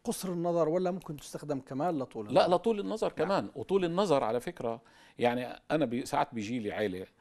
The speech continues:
Speaker 2: بيكون في واحد، آه، صدفتني أنا يمكن ثلاث أربع مرات،
Speaker 1: مهم.
Speaker 2: الأب جايب ولد بده يعمل له قصر بصر أو بنت عندها طول بصر.
Speaker 1: نعم.
Speaker 2: أنا بفضل مع الغلبة تبعتها أكثر طول البصر ينعمل له، لأنه طول البصر مع الكبر بيزيد شوي أكثر،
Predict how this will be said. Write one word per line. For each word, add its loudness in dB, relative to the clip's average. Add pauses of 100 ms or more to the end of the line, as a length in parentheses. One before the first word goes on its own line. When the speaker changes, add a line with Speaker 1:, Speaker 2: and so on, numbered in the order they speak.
(240)
Speaker 2:
بيكون 0
في -4
واحد، -4 (140)
آه، 0
صدفتني 0
أنا -4
يمكن -6
ثلاث -2
أربع 2
مرات، 0 (240)
Speaker 1:
مهم. -6
Speaker 2:
الأب 4
جايب 4
ولد 4 (100)
بده 0
يعمل 2
له -2
قصر -4
بصر -2 (100)
أو 4
بنت 2 (220)
عندها -4
طول -4
بصر. -8 (220)
Speaker 1:
نعم. -4 (140)
Speaker 2:
أنا 6
بفضل 0 (120)
مع 0
الغلبة 4
تبعتها -6
أكثر -8 (540)
طول 6
البصر 2
ينعمل -6
له، -8
لأنه -2
طول -2
البصر 0
مع 0
الكبر -2
بيزيد -6
شوي 0
أكثر، -8